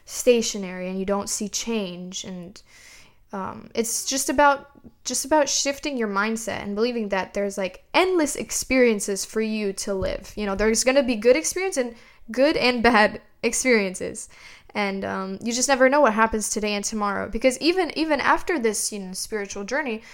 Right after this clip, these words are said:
doesn't mean that everything is gonna be all wonderland. There's still gonna be ups and downs. But it's just about choosing the mindset that you're gonna adapt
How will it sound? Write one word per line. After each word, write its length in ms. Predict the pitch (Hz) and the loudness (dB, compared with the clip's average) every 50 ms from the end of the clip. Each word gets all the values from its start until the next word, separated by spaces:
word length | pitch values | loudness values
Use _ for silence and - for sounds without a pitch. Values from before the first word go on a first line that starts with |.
| - - - | -20 -20 -8
doesn't 260 | - - 269 262 285 294 | -2 -2 0 0 0 -2
mean 140 | 294 285 269 | -2 0 2
that 200 | 254 247 220 - - | 2 2 4 2 2
everything 320 | 233 240 254 247 247 247 | 2 2 2 0 0 -2
is 120 | 233 220 | -2 -2
gonna 180 | 220 226 226 226 | -2 -2 -2 0
be 220 | 208 214 214 208 202 | -2 -2 -2 -2 -2
all 260 | 190 190 180 180 185 | -2 -4 -4 -6 -6
wonderland. 680 | 185 196 220 254 269 240 202 185 175 175 180 185 196 208 | -2 0 2 2 2 2 0 0 -2 -4 -8 -8 -6 -4
There's 140 | 220 214 - | -4 -4 -2
still 160 | - 226 220 | -2 0 0
gonna 160 | 208 208 208 | 0 -2 -2
be 160 | 196 208 202 | -2 -2 -4
ups 260 | - - 220 - - - | -2 -2 -2 -2 -4 -4
and 140 | 208 202 | -4 -2
downs. 480 | 208 220 220 190 175 180 185 190 - - - - - - - - _ _ _ - - - | -2 -2 -2 -2 -4 -6 -10 -10 -12 -16 -20 -20 -20 -20 -20 -20 _ _ _ -20 -8 -2
But 180 | 220 214 - - | 0 0 2 2
it's 140 | 226 214 | 2 2
just 160 | - - - - | 0 0 -2 2
about 260 | 233 240 240 226 240 | 4 4 4 4 2
choosing 440 | - - 254 247 233 240 233 220 196 | 0 -2 -2 -2 0 0 0 0 2
the 100 | 214 208 | 2 2
mindset 560 | 214 214 220 220 233 233 226 - 226 196 208 | 2 2 2 2 2 2 0 0 0 0 0
that 160 | 196 196 196 | 0 -2 2
you're 140 | 214 226 240 | 2 2 2
gonna 260 | 240 262 262 254 233 | 4 2 2 4 2
adapt 460 | 226 214 220 220 233 302 - - - | 2 4 4 4 4 4 2 0 -6